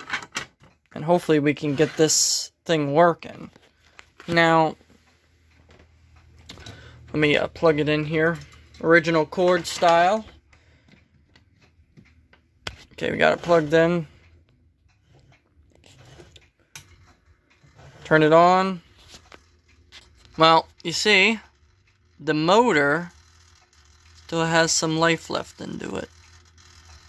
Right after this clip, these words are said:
Very noisy, but it's got life left into it. Now, and the motor is dated ninth week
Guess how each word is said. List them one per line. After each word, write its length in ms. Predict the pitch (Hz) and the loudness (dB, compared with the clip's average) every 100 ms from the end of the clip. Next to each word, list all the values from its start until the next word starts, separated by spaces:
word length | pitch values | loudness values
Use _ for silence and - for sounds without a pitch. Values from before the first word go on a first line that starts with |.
| _ _ - - - _ - - - - - - - - - - - - - _ _ _ - _ - _ - - - - _ _ _ | _ _ -20 -20 -20 _ -20 -20 -20 -20 -20 -20 -20 -20 -20 -20 -20 -20 -20 _ _ _ -20 _ -20 _ -20 -20 -20 -20 _ _ _
Very 280 | - 156 143 | 0 2 2
noisy, 560 | 139 180 180 147 139 160 | 2 2 2 0 -4 -6
but 200 | 151 147 | -6 -8
it's 120 | 147 | -4
got 220 | 165 156 | -2 0
life 360 | 151 160 156 - | 2 0 -2 -12
left 280 | 107 - - | -16 -16 -18
into 280 | - - | -14 -12
it. 120 | - - - - - _ _ - - _ - - _ _ - - - - - _ _ - - _ _ _ _ _ _ _ _ _ - - - _ | -12 -10 -10 -12 -14 _ _ -20 -20 _ -20 -20 _ _ -18 -16 -16 -18 -20 _ _ -20 -20 _ _ _ _ _ _ _ _ _ -10 -10 -12 _
Now, 260 | - 147 135 - | -6 -6 -8 -6
and 200 | 165 170 | -2 0
the 60 | 165 | 0
motor 600 | 165 185 180 156 170 180 - _ _ _ - - _ _ _ _ _ _ _ _ - | 2 2 2 0 -2 -4 -14 _ _ _ -20 -20 _ _ _ _ _ _ _ _ -8
is 220 | 160 156 | -6 -6
dated 760 | 156 180 185 196 165 170 185 196 - _ | 0 2 2 0 0 -2 -2 -8 -12 _
ninth 440 | 175 185 208 214 - | -2 0 0 -2 -4
week 420 | 190 214 233 - | 0 0 -2 -6